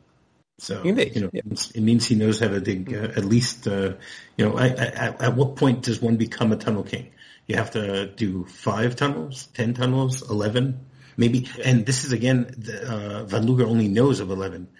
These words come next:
Speaker 1: For all we know, uh, he's actually been part of, of digging seventy tunnels.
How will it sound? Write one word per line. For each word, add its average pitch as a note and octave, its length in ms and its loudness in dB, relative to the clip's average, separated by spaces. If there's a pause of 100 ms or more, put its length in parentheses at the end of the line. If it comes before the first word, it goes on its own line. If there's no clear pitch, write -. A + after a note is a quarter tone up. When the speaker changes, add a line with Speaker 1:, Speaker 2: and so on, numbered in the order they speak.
(160)
Speaker 1:
For A2 140 -4
all A2+ 120 0
we A2+ 100 0
know, A2 460 -2 (180)
uh, G#2+ 120 2
he's A#2+ 220 -2
actually G2+ 300 -2
been A2 160 -6
part A2+ 220 2
of, G#2+ 220 -4
of G2 180 0
digging A2+ 400 4
seventy A#2+ 560 2
tunnels. - 480 -4